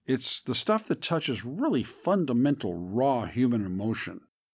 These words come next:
But that's Shakespeare. Okay, so more modern writers, uh, if, if you're really gonna get to be, you know, sort of Anglo-centric, you read Chaucer.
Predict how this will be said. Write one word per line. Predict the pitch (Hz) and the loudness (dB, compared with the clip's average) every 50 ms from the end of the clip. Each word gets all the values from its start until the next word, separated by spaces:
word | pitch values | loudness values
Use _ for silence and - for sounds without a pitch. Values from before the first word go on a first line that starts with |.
| _ _ _ _ _ _ _ - - | _ _ _ _ _ _ _ -6 -2
But | 147 156 | 0 2
that's | 208 214 - | 2 2 4
Shakespeare. | - - 165 123 - - 78 78 - - | 4 4 4 2 0 -6 -10 -10 -8 -6
Okay, | - - 120 | -4 -2 -2
so | 104 - - 139 127 123 117 - 143 | 0 2 2 4 4 2 2 0 0
more | 151 147 151 165 180 180 | 2 6 6 8 8 6
modern | 175 165 160 165 165 | 6 6 4 4 4
writers, | 160 156 147 147 151 160 147 123 135 | 2 0 0 0 0 -2 -2 -2 -2
uh, | 131 120 117 107 - - 113 107 - - - - - | -4 -4 -4 -4 -6 -8 -8 -8 -10 -10 -12 -12 -12
if, | 147 - - - | -12 -10 -6 -6
if | 135 - 143 | -6 0 2
you're | 143 131 | 2 4
really | 127 135 147 151 147 | 6 6 6 6 6
gonna | 139 139 131 127 | 6 6 6 4
get | 123 131 123 - - - _ _ - | 4 2 0 -2 -8 -16 _ _ -6
to | - 127 | -2 4
be, | 123 127 123 117 117 120 - | 6 8 8 8 6 6 4
you | 143 135 120 | 4 4 4
know, | 110 101 95 95 - - | 4 2 -2 -8 -10 -10
sort | - - 120 113 | -6 -4 -2 -2
of | 113 | 0
Anglo-centric, | - 131 131 127 127 123 123 117 107 101 - - 127 123 110 - 123 117 110 113 | 0 4 4 4 6 6 4 4 4 4 4 4 4 2 2 2 0 0 0 -2
you | 110 101 | -2 -4
read | 98 95 | -4 -4
Chaucer. | - - 120 107 107 104 - - 110 104 104 101 - | -2 0 2 2 2 0 0 0 0 -2 -2 -4 -6